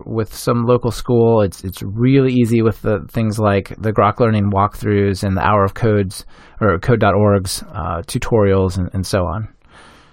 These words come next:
So, James, is there anything you wanna,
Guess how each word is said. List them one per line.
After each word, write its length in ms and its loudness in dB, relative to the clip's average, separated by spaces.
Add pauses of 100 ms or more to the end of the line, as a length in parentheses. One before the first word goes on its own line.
(540)
So, 280 2 (220)
James, 260 2
is 60 -2
there 120 2
anything 300 0
you 100 0
wanna, 320 0